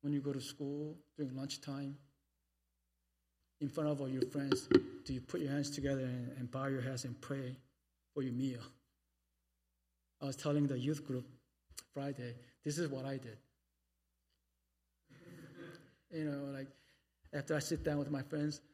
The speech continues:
I'll just go, <sighs> "I'm praying inside," <laughs> but I didn't want to show that I'm doing this, so I'm doing this as I'm praying inside.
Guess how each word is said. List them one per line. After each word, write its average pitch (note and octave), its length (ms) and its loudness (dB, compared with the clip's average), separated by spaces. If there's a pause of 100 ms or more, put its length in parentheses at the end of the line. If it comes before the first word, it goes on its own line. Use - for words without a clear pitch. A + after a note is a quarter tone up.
(140)
I'll C#3 60 0
just C3 220 -2
go, C3+ 120 -4 (720)
<sighs> - 840 -20
"I'm D3 120 6
praying D#3+ 400 6
inside," C3 600 0
<laughs> - 40 -18
but - 220 -6 (280)
I - 60 0
didn't F3+ 200 12
want D3 140 6
to D3 60 4
show D#3+ 240 6
that C#3+ 140 4
I'm C3 120 2
doing C3+ 240 2
this, C#3+ 320 2 (240)
so D3 140 0
I'm C#3+ 120 4
doing D3 260 4
this C#3 380 0 (840)
as B2 80 -6
I'm B2+ 140 -4
praying C3+ 320 -2
inside. B2 480 -4